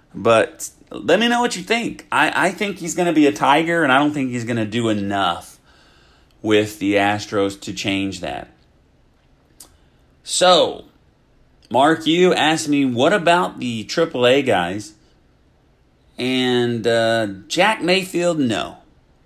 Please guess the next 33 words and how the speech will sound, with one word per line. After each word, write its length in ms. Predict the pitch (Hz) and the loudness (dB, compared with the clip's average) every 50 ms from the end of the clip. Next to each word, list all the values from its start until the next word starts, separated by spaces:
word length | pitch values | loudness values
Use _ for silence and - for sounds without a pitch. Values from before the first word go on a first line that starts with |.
| _ _ _ _ _ _ _ _ _ _ _ _ _ _ _ | _ _ _ _ _ _ _ _ _ _ _ _ _ _ _
What's 220 | - 123 127 123 | 0 0 0 0
cool 260 | - - 165 160 165 160 | 0 2 4 6 6 6
about 280 | 156 151 147 151 151 | 4 4 4 4 4
him, 80 | 156 143 | 4 2
he 60 | 131 | 2
went 200 | 131 135 135 123 | 0 0 -2 -2
to 100 | 131 - | -2 0
O 240 | - 127 127 123 120 | 2 4 4 4 4
U, 500 | 117 113 123 143 165 180 196 196 196 - - | 4 4 4 4 4 4 0 -4 -10 -6 -4
and 280 | 117 127 143 147 147 139 | 0 2 2 4 4 4
also 340 | 131 139 147 143 - 139 | 4 2 2 0 -4 -4
he's 140 | 131 131 123 | -4 -4 -4
from 140 | - 117 110 | -6 -6 -2
Del 220 | 104 113 113 110 | 2 4 4 4
Rio, 340 | 107 110 113 123 135 139 131 | 4 4 2 2 2 0 0
where 100 | 120 107 | 0 0
I 80 | 107 101 | 0 0
used 200 | 98 98 98 - | -2 -4 -6 -6
to 80 | 85 | -8
live 240 | 82 85 82 78 78 | -6 -6 -6 -6 -8
for 100 | - 80 | -10 -10
a 80 | 78 73 | -10 -8
while. 400 | 73 76 78 87 104 120 120 120 120 _ _ _ _ _ _ _ _ _ _ _ _ _ _ _ _ _ _ | -6 -6 -6 -4 -6 -6 -8 -10 -16 _ _ _ _ _ _ _ _ _ _ _ _ _ _ _ _ _ _
But 180 | - 127 110 131 | 0 2 2 2
no, 280 | 151 151 151 156 151 | 2 2 2 2 2
this, 340 | 139 151 170 175 - - - - - _ _ _ _ - | 2 2 0 0 0 -4 -8 -12 -20 _ _ _ _ -4
this 280 | 135 160 185 180 180 | 0 0 0 0 0
guy 540 | - 139 127 120 123 120 113 110 113 110 107 - - _ _ _ | 2 2 2 4 4 2 2 0 -2 -6 -10 -16 -20 _ _ _
is 200 | - 98 104 98 | -6 -6 -4 -2
not 280 | 101 107 107 104 98 90 | 0 0 2 2 0 -2
gonna 120 | 92 92 | -4 -6
make 300 | 85 80 71 71 - - | -6 -6 -8 -10 -10 -10
it. 220 | 92 98 - - | -10 -10 -10 -12